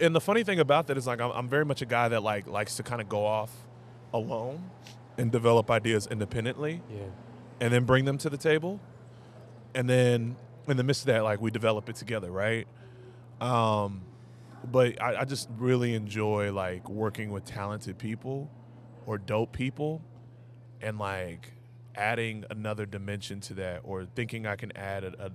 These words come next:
Speaker 1: another level of that with the skill sets that I'm learning
Speaker 2: Yeah.
Speaker 1: and really getting that to its fullest potential. But I think in terms of, like, community building, man, like, I'm all over the place, man. I'm trying to, like, work with different, like, actual content creators, creatives, and, like,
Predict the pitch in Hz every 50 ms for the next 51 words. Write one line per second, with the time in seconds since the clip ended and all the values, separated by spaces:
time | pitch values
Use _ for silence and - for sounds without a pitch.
0 | - - 101 104 98 104 98 95 101 101 95 95 98 95 92 90 - 92 90 87
1 | - 92 - - - - - - 107 - - - - 117 110 104 - 104 92 -
2 | - - 95 92 90 92 92 95 95 90 82 82 90 98 - - - 110 101 95
3 | 98 92 - - - - 107 104 101 101 110 110 107 107 104 104 98 98 95 -
4 | - 107 107 107 104 101 95 95 95 - 95 95 - - - 101 98 95 - -
5 | - 101 98 - 98 92 90 107 104 101 - - - - - - - - - -
6 | - 127 147 170 170 156 180 170 143 151 139 135 127 120 110 - 123 117 120 131
7 | 135 135 127 127 120 107 120 120 117 117 113 110 113 113 113 113 113 113 107 107
8 | 104 101 98 95 - - - - - - - - - - - - - - - -
9 | - - - - - - - 151 190 202 175 156 160 156 143 127 - 127 113 98
10 | - - 113 107 110 110 110 110 113 120 - - 147 135 127 120 117 113 113 107
11 | 104 - - - - - - - 107 117 123 120 110 - - 117 117 117 113 110
12 | - 127 120 - 127 113 110 110 104 98 98 - - - 107 113 120 - - -
13 | 117 117 117 113 - 127 117 120 117 - 117 113 110 - 123 117 113 113 113 110
14 | 113 107 - - - 117 110 113 113 110 110 104 104 101 98 95 92 92